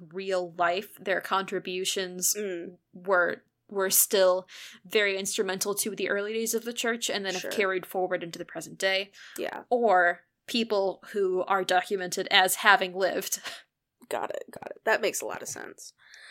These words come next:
Speaker 2: So I can see why they wouldn't then for King Arthur. Like, it, it, like, on paper it makes sense, but, like, if
Speaker 1: Mm-hmm.
Speaker 2: they're not sure he existed in the first place, and then, like,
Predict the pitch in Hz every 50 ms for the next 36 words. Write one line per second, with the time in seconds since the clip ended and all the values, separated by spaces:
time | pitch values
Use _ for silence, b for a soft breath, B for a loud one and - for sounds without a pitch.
0 | B B B - 254 277 302 359 349 330 - 285 277 254 233 214 208 196 190 190
1 | 190 190 185 185 185 185 185 185 - 185 165 - - - - 170 - - - -
2 | - 104 104 - - - 71 - - - 62 - - - - - 190 - - 127
3 | - - 185 190 - 196 214 202 202 202 196 - 208 190 175 - 202 214 - -
4 | 220 214 226 - - - 254 254 262 262 - - - - - - - - - -
5 | 226 233 226 233 - - 202 202 208 220 240 247 - - - 262 254 - 254 240
6 | 226 226 214 208 190 190 185 180 - - 190 185 180 180 185 - b b b b
7 | b b _ - 196 - - - 185 185 185 - - - 185 175 160 170 - -
8 | - - 202 202 202 208 208 202 196 196 190 190 _